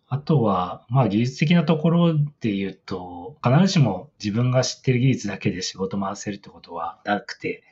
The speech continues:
多分まあ誰がどのプロジェクトに入ってもその自分でキャッチアップしなきゃいけないことがあると思うので、そういったことに慣れておく、そういった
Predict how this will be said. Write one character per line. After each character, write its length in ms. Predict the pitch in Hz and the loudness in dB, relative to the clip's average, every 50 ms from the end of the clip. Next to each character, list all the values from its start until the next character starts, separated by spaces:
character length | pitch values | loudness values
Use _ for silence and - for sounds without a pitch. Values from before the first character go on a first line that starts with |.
| _ _ _ _ - | _ _ _ _ 0
多 80 | 156 | 2
分 80 | 135 113 | 2 2
ま 60 | 107 | 2
あ 20 | 101 | 2
誰 220 | 101 101 107 117 | 2 2 4 4
が 100 | 117 117 | 4 6
ど 100 | 113 117 | 6 4
の 240 | 117 120 123 127 131 | 4 4 2 0 0
プ 160 | 131 - 131 | -2 0 2
ロ 80 | 139 143 | 4 4
ジ 80 | - | 4
ェ 40 | - | 2
ク 40 | - | 0
ト 80 | - | -2
に 60 | 101 - | -2 0
入 100 | 117 120 | 0 -2
っ 20 | |
て 200 | - - - 113 | -2 -2 -2 -2
も 220 | 95 90 87 82 - | -2 -2 -4 -8 -12
そ 160 | - - 92 | -14 -16 -14
の 100 | 87 87 | -14 -14
自 220 | 90 90 98 98 | -14 -14 -12 -12
分 100 | 95 95 | -10 -8
で 100 | 98 107 104 | -10 -10 -10
キ 120 | - - | -10 -10
ャ 60 | 104 | -10
ッ 20 | 101 | -8
チ 100 | - 110 | -8 -8
ア 40 | 104 | -8
ッ 40 | |
プ 60 | - - | -8 -10
し 140 | - - | -12 -12
な 80 | 90 87 | -14 -16
き 80 | - - | -18 -20
ゃ 20 | |
い 60 | - | -20
け 100 | - - | -18 -16
な 100 | 90 90 | -16 -16
い 60 | 87 | -16
こ 120 | - - - | -16 -18 -20
と 260 | _ - - 151 - _ _ _ _ - | _ -20 -20 -20 -20 _ _ _ _ -6
が 160 | - 98 98 | -4 0 0
あ 60 | 107 | 0
る 120 | 104 95 87 | 0 0 0
と 80 | - | -2
思 160 | 92 90 87 | -2 -2 -2
う 40 | 87 82 | -6 -8
の 100 | 85 - | -10 -4
で、 460 | 107 110 107 98 95 92 90 - - _ _ | -2 0 2 2 0 0 -2 -4 -10 _ _
そ 160 | - 123 120 | 2 2 2
う 20 | |
い 60 | 120 120 | 4 4
っ 20 | |
た 120 | - 139 | 2 2
こ 100 | 123 131 | 2 2
と 140 | 123 - 143 | 4 4 6
に 320 | 117 98 87 90 107 131 - | 4 4 0 -4 -8 -8 -6
慣 140 | 92 98 101 | -4 -2 0
れ 100 | 98 92 | 0 -2
て 180 | - - - | -2 -6 -8
お 100 | 87 78 | -10 -10
く、 200 | 76 - - 87 92 113 139 147 - _ _ _ | -12 -16 -18 -14 -10 -8 -8 -8 -10 _ _ _
そ 140 | _ - 104 | _ -16 -16
う 20 | |
い 40 | - | -16
っ 20 | |
た 440 | - - - 98 95 95 98 143 147 | -12 -8 -6 -4 -4 -4 -4 -8 -10